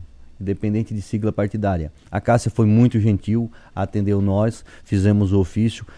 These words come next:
A Ana Paula Lima atendeu nós lá, foi muito gentil também, assessora, enfim. O Pedro Guizai, a gente não conseguiu encontrar ele,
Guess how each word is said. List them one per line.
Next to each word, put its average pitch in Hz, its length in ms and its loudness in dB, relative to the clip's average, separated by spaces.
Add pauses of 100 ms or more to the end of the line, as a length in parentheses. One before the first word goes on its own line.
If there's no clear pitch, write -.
(120)
A 95 80 0
Ana 117 300 8
Paula 113 320 8
Lima 110 320 6
atendeu 104 460 0
nós 104 260 0
lá, 101 160 0
foi 104 200 -2
muito 101 280 0
gentil 98 320 -2
também, 98 400 -2
assessora, 98 580 -4
enfim. 98 340 -4 (400)
O - 60 -16
Pedro 113 240 2
Guizai, 107 340 4
a 113 60 2
gente 107 180 -2
não 104 140 0
conseguiu 101 760 -4
encontrar 101 440 -4
ele, 113 240 -4